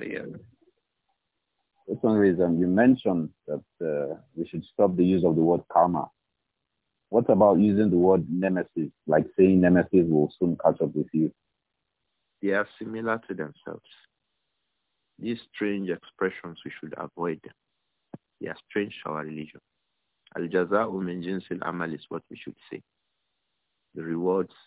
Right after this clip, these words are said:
Speaker 1: come in the like of the deeds of the individual. If you say nemesis, what, what does nemesis mean? But if you say karma, I know karma because I studied Buddhism as a course.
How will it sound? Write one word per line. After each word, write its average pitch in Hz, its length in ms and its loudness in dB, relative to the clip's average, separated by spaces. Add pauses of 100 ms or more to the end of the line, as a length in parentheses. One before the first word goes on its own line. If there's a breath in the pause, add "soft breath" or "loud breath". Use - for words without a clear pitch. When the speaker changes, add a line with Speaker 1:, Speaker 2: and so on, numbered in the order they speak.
(120)
Speaker 1:
come 87 400 -4
in 78 200 -12
the 78 80 -10
like 85 380 -8
of - 160 -18
the 73 100 -12
deeds 82 400 -10 (100)
of 78 140 -16
the 78 80 -20
individual. - 500 -20 (1400)
If - 100 -20
you - 120 -16 (100)
say 85 100 -4
nemesis, 80 640 -10 (140)
what, - 160 -14 (100)
what 95 200 -10
does 80 200 -14
nemesis 76 400 -16 (220)
mean? - 80 -20 (1400)
But 90 120 0
if 113 140 -4
you 101 140 -6
say 110 140 0
karma, 98 340 0
I 95 160 -4
know 92 200 -2
karma 82 360 -8 (220)
because 98 300 -6
I 78 220 -4
studied 90 440 -4
Buddhism 76 420 -10 (1080)
as - 160 -20
a - 60 -10
course. - 360 -8